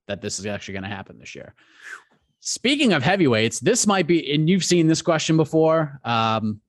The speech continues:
and I mentioned this question to other staff members who pondered this during one of our meeting Zoom calls.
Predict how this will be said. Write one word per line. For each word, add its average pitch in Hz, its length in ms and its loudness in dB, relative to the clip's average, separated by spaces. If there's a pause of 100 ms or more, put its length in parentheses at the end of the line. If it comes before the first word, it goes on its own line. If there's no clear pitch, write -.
and 127 120 -2
I 127 60 2
mentioned 143 340 2
this 135 120 -4
question 135 300 0
to 110 80 -2
other 123 200 -2
staff 120 320 -4
members 135 420 0
who 120 140 -6
pondered 127 540 -4
this - 380 -6
during 120 340 -4
one 120 120 -2
of 117 120 -4
our 113 120 2
meeting 117 440 0
Zoom 123 260 -2
calls. 143 420 0